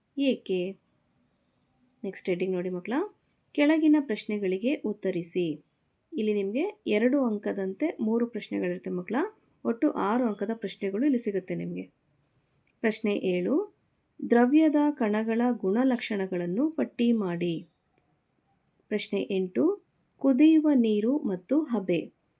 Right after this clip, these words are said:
ಇವುಗಳಲ್ಲಿ ಯಾವುದು ಸುಟ್ಟ, ಹೆಚ್ಚು ಸುಟ್ಟ ಗಾಯಗಳನ್ನು ಉಂಟು ಮಾಡುತ್ತದೆ?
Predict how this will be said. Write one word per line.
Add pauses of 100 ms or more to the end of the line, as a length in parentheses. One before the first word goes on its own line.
(240)
ಇವುಗಳಲ್ಲಿ (280)
ಯಾವುದು
ಸುಟ್ಟ, (760)
ಹೆಚ್ಚು
ಸುಟ್ಟ
ಗಾಯಗಳನ್ನು
ಉಂಟು
ಮಾಡುತ್ತದೆ?